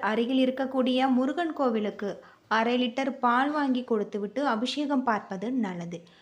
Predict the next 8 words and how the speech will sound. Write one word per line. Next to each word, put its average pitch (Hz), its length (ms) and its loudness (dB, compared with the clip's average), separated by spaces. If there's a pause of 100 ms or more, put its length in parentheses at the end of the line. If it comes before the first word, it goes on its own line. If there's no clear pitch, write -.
(600)
கோவில்ல 262 440 4 (100)
செல்ல 240 200 0 (100)
முடியாதவர்கள் 240 760 2 (120)
வீட்டில் 247 320 0
முருக 247 340 2
விக்கிரகத்திற்கு 262 600 -2 (140)
பால் 254 320 4
அபிஷேகம் 247 480 -2